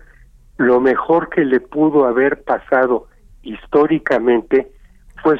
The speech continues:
su enjuiciamiento por el supuesto genocidio del dos de octubre del sesenta y ocho en la Plaza de las Tres Culturas.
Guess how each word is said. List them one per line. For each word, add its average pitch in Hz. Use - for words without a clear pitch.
su 156
enjuiciamiento 131
por 120
el 117
supuesto 143
genocidio 131
del 107
dos 135
de 147
octubre 139
del 110
sesenta 117
y 120
ocho 131
en 110
la 107
Plaza 123
de 104
las 98
Tres 117
Culturas. 139